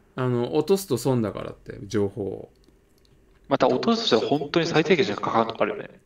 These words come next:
Speaker 1: で、不思議ちゃんの方は、みんなに嫌われたら嫌だとか、あの、これを書き逃したら、あの、失礼だとか言って、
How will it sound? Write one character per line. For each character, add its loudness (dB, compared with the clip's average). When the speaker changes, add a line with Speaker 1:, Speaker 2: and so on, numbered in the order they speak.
Speaker 1:
で、 -6
不 -14
思 -2
議 -6
ち -2
ゃ -2
ん -4
の -4
方 2
は、 -2
み 0
ん 0
な 0
に 0
嫌 2
わ 2
れ 2
た -2
ら -2
嫌 2
だ -2
と -16
か、 -6
あ -4
の、 -2
こ -4
れ 2
を 0
書 -8
き -10
逃 -2
し -12
た -6
ら、 -4
あ -6
の、 -6
失 -10
礼 2
だ 0
と -10
か -4
言 -4
っ -20
て、 -4